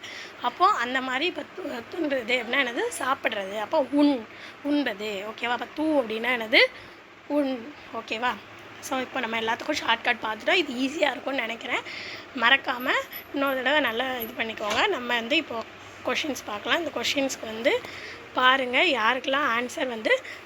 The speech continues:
தெரியுதுன்னு பாருங்க. So, நீ அப்படின்னா நம்ம already பார்த்தோம். நீன்றது யாரை சொல்லுவோம்? முன்னிலை, நமக்கு முன்னாடி உள்ளவங்கள. முன்னிலை ஒருமை. அடுத்து மைனா அஞ்சனை மைந்தன்.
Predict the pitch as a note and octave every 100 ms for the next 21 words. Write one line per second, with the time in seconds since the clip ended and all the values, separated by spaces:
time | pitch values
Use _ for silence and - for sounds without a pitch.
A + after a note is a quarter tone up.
0 | - B3+ A#3+ A#3 B3 A3+ G3 G3 C4 G#4
1 | - B3 C4 D#4 D#4 A#3+ A3+ A#3+ D4 C4+
2 | A3 G#3+ A#3 C#4 A3 A3 B3 E4 C#4 D4
3 | C4+ B3+ C4+ A#3 A#3+ C4 A#3+ A#3+ D#4+ B4
4 | - - - - - - - - - C4+
5 | C#4+ C#4+ C4 A#3+ A3+ B3 B3 C4+ C#4+ C#4
6 | A#3 G#3 G#3+ G#3 - - - - C4 B3+
7 | C#4+ C#4 C#4 E4 B3 A#3 A3+ A#3 G4+ -
8 | - - B3 B3+ D4 B3 B3 C#4+ C#4 D4
9 | F4 A#3 B3 C4+ C4+ C#4+ B3 G#3 A3+ A3+